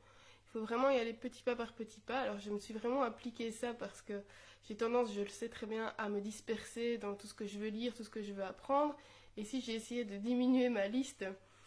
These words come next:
euh, de choses à lire et, euh, et vraiment pour me concentrer, je prends des notes, euh, pour me concentrer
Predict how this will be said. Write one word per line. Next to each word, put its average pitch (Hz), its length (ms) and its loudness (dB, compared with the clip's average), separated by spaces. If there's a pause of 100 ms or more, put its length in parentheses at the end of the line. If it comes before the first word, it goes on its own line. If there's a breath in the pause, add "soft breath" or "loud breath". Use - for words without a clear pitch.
(260 loud breath)
euh, 196 220 0
de 208 140 -2
choses 226 280 -2
à 208 100 0
lire 233 460 -2 (120)
et, 196 240 -2
euh, 185 580 -6 (340)
et 214 80 -4
vraiment 285 200 8
pour 302 140 0
me 240 80 6
concentrer, 254 840 2
je 208 100 -8
prends 185 200 -6
des 185 140 -8
notes, 262 480 4 (460 loud breath)
euh, 202 160 -2
pour 233 140 -6
me 226 120 4
concentrer 233 840 0